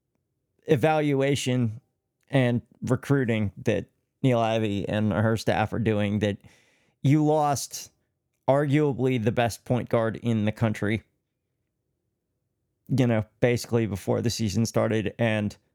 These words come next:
replaced her almost immediately with someone who might also arguably be the best, or certainly in the conversation, one of the best point guards in the country as a true freshman. Like, it's ridiculous that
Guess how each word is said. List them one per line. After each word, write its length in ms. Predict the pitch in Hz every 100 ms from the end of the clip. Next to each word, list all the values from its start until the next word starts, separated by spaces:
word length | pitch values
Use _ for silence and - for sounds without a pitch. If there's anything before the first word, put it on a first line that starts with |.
| _ _ -
replaced 560 | 120 139 - 160 160 -
her 300 | 131 120 - _ _ _ _ _ -
almost 440 | 151 139 143 -
immediately 680 | 123 135 131 120 - 117 98 _
with 180 | - 117
someone 380 | - 135 123 120
who 300 | 113 123 101 _ _ -
might 380 | 101 107 123 117
also 460 | - 123 117 123 117
arguably 800 | - 127 101 120 113 - 113 101
be 320 | 127 110 92
the 160 | - 120
best, 360 | 87 113 110 113
or 160 | 107
certainly 400 | 104 127 101 113
in 60 | 110
the 80 | 110
conversation, 720 | 117 110 107 - 110 - 104
one 140 | 110
of 40 | 107
the 60 |
best 240 | 110 104 -
point 240 | 120 -
guards 240 | 113 120
in 80 | 110
the 60 | 110
country 320 | 120 98 110
as 120 | 95
a 60 | 98
true 180 | - 98
freshman. 460 | - - - - - _ _ _ -
Like, 320 | 117 110 - _ _ -
it's 220 | 165 -
ridiculous 680 | 127 107 104 - - - - _ _ _ _ _ _ _ _ _ _ _
that 260 | - - -